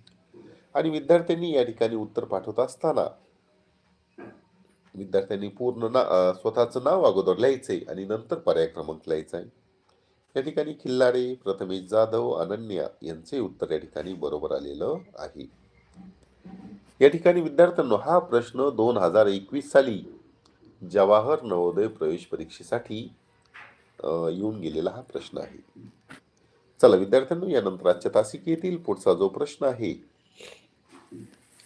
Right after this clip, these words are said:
पुढचा प्रश्न या ठिकाणी आपण पाहत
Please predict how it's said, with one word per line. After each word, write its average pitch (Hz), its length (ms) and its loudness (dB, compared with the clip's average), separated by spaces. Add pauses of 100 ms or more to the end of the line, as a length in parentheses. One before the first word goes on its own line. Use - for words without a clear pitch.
(520)
पुढचा 101 280 -2
प्रश्न 123 400 2 (800)
या 95 100 6
ठिकाणी 110 640 0
आपण 110 220 0
पाहत 131 260 -2